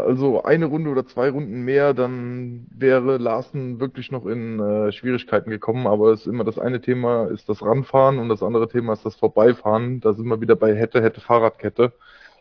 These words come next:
Aber generell die Vorstellung von, äh, von Bell und sowie von Larsen haben mir sehr gut gefallen. Im letzten Podcast haben wir darüber so ein bisschen, äh,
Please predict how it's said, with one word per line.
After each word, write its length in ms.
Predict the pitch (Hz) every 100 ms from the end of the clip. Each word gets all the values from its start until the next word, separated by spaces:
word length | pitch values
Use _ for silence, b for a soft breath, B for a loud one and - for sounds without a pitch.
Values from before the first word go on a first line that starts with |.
| b
Aber 440 | - 113 120 117 113 _ -
generell 380 | 117 117 117 123
die 80 | 117
Vorstellung 640 | 131 117 123 120 120 113
von, 480 | - 107 110 107 107
äh, 560 | 107 107 107 104 101 95 _ -
von 200 | 107 104
Bell 360 | 110 113 117
und 340 | 113 123 127 117
sowie 380 | - 127 131 135
von 200 | 117 107
Larsen 380 | 110 - 107 101
haben 100 | 107
mir 100 | 101
sehr 160 | 104
gut 200 | 98 92
gefallen. 440 | - - 95 87 - b b b b b b - -
Im 360 | 117 117 120
letzten 300 | 123 135 -
Podcast 640 | - 143 - 139 135 _ -
haben 120 | 117
wir 100 | 131
darüber 420 | 117 110 135 135
so 100 | 120
ein 40 | 120
bisschen, 480 | - 131 123 120
äh, 480 | 110 113 113 113 110